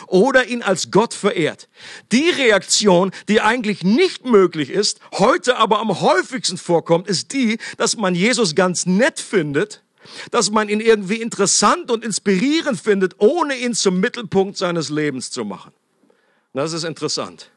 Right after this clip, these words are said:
Aber wenn man Jesus wirklich begegnet ist, dann wird man, da bleibt diese Reaktion eigentlich nicht, äh, über. C S Lewis drückt das folgendermaßen gut aus und sagt,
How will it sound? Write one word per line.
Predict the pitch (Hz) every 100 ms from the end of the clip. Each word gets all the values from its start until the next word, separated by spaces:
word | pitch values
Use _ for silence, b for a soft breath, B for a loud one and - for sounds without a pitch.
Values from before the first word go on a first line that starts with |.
| B B B B
Aber | 131 127
wenn | 143
man | 143 135
Jesus | 151 165 139 110
wirklich | 165 190 202 -
begegnet | 165 185 139 139
ist, | 127 120 -
dann | 120 110
wird | -
man, | 165 143 139
da | 139 147
bleibt | 143 - 160 165 175 120
diese | 175 196 - - 135
Reaktion | 175 165 - 165 160
eigentlich | 147 160 156
nicht, | 151 151 - b b
äh, | -
über. | - 170 151 107 - B B
C | - 208
S | 220 151
Lewis | 196 262 -
drückt | 202 233
das | 190
folgendermaßen | - 190 208 185 175 185 165 156
gut | 190 170
aus | 165 226 202
und | 143
sagt, | 175 208